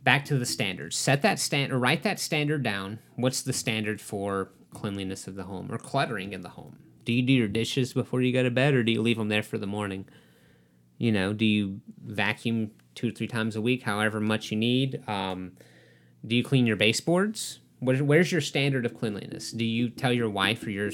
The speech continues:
husband or your significant other or whatever that you love 'em every day?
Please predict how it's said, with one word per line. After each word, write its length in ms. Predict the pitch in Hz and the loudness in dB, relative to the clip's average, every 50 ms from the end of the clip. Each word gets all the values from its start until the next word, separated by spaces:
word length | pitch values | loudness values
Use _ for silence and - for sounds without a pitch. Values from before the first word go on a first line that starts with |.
| - - | -4 -4
husband 380 | 110 110 107 - - 117 110 | -2 -2 -2 -2 -2 -2 -2
or 40 | 104 | -2
your 140 | 101 98 95 | -2 -2 -4
significant 640 | - - - 107 107 117 110 - 123 110 - 110 98 | -2 -4 -4 -2 -2 -2 -2 -2 -4 -4 -4 -4 -4
other 240 | 98 101 110 117 | -2 -2 0 0
or 60 | 117 104 | 0 0
whatever 680 | 92 95 101 101 98 101 104 101 117 120 139 151 143 - - - - - - - _ _ _ _ | 0 -2 -2 0 2 2 2 2 2 0 0 0 -4 -8 -18 -20 -20 -20 -20 -20 _ _ _ _
that 300 | 143 139 - - - - | -2 2 2 2 2 2
you 80 | - 110 | 0 -2
love 180 | 104 101 101 110 | 0 -2 -2 -2
'em 120 | 117 120 | 0 0
every 240 | 120 123 127 123 120 | 0 0 0 0 0
day? 280 | 127 131 135 143 156 | 0 0 -2 -2 -6